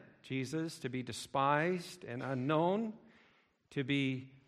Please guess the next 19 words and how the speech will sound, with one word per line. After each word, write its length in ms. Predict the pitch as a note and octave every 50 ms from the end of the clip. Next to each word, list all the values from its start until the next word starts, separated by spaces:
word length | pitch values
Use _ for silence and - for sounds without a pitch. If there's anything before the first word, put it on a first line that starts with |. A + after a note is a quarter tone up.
| - _ _ _ -
misunderstood. 1200 | C#3 E3+ F3+ F3 F3+ F3+ E3+ D#3+ D#3 C#3 - - - - E3+ F3+ F#3+ G3 F#3+ F#3 - D#3+ -
Jesus 500 | - - D#3 D#3 D#3 C#3+ D#3 D#3 D3 -
was 400 | D3 C3 C3 B2 A2+ - - - -
content 500 | - C#3+ B2+ - - E3+ F#3 F#3+ F3+ -
to 100 | C#3+ B2+
be 160 | C3+ C3+ C3+
rejected 840 | B2+ A#2+ A#2+ A#2 A#2 D#3+ E3 E3+ E3+ E3+ F#3+ F#3 F#3 F#3 F3 - - - - - - _ -
without 400 | A#2+ G#2+ G#2+ B2 A2 A2+ - -
complaints 640 | - B2 A#2 - - - F3 F3+ F#3+ G3+ F#3+ - -
upon 300 | C3+ - - D3+ D3+ D3
his 180 | C#3 A#2+ A#2+
lips, 460 | C#3+ D#3+ F#3+ F#3+ - - - - - - _ _ _ _ _ _ _ _ B2
knowing 800 | A#2+ B2+ C#3 C3+ C3+ C#3 C#3+ D3+ D#3+ E3+ F3 F#3 F#3+ F3+ F3 D#3+ - - _ _ _
that 220 | - D3+ C#3+ C#3
his 260 | - F3 E3 C#3+ - -
Father 640 | - - - G#3 G3+ F#3 D#3+ A#2+ F#2+ F2 E2 - - - _ _ _ _ _ _ _ _
would 160 | - B2+ A#2 A#2
be 160 | C3 C3 C3+
understood 920 | C#3 C#3 C3+ C#3 B2+ A#2 - - - - D#3 C#3+ A2 F2+ D2 C2+ - -